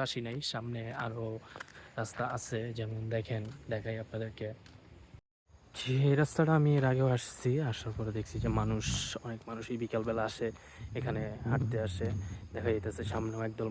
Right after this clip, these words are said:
মানুষ আসতেছে, ওরাও হয়তো এখানে হাঁটতেই আসছে। এই যে পাহাড়টা দেখেন, কত সুন্দর পাহাড়, সুন্দর যেমন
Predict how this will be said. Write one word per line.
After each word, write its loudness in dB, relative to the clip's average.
মানুষ -2
আসতেছে, -4
ওরাও 4
হয়তো 2
এখানে -2
হাঁটতেই -4
আসছে। -4
এই 2
যে 2
পাহাড়টা -2
দেখেন, 0
কত -8
সুন্দর -2
পাহাড়, -8
সুন্দর 2
যেমন 2